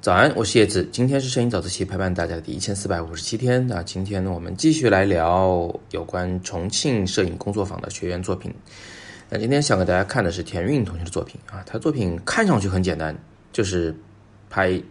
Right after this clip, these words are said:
一家一家的人啊，在重庆旅行的人们。嗯，但实际上这组照片真的是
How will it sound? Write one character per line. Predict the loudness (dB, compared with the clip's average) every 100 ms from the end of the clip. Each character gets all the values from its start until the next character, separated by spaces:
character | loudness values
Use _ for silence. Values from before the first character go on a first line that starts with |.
| -12
一 | -4 -2 -2
家 | -2 -2 0
一 | 0
家 | -2 -4
的 | -4
人 | -6 -6 -8 -12 -14 -12
啊， | -10
在 | -10
重 | -10 -10
庆 | -6 -6
旅 | -6
行 | -10 -10
的 | -8
人 | -10
们。 | -12 -18 -20 -20 -20 -20 -20 -20 -20 -8
嗯， | -2 2 2 0 -2 -4 -4
但 | 0 0
实 | 0 -2
际 | 0 2
上 | 2 2 2
这 | 0
组 | -2
照 | -2 0
片 | 0 0 0 -2 -4
真 | -2
的 | -2
是 | -2 -4 -4